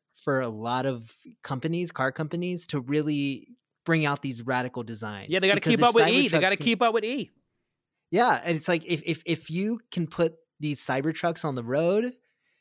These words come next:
Speaker 1: you can put anything out on the road.
Speaker 2: Did I tell you
Speaker 1: And,
Speaker 2: my
Speaker 1: you know, something like, like the Avoltis, which is the Subaru vehicle, I mean, it's just gonna look like a normal car versus the, <laughs> versus the Cybertruck.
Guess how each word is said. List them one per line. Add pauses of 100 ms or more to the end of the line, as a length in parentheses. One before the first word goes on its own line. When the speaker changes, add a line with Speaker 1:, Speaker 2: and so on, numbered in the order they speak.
(220)
Speaker 1:
you
can
put
anything
out
on
the
road.
Speaker 2:
Did
I
tell
you
Speaker 1:
And,
Speaker 2:
my
Speaker 1:
you
know,
something
like,
like
the
Avoltis,
which
is
the
Subaru
vehicle, (340)
I
mean,
it's
just
gonna
look
like
a
normal
car
versus
the, (160)
<laughs>
versus
the
Cybertruck.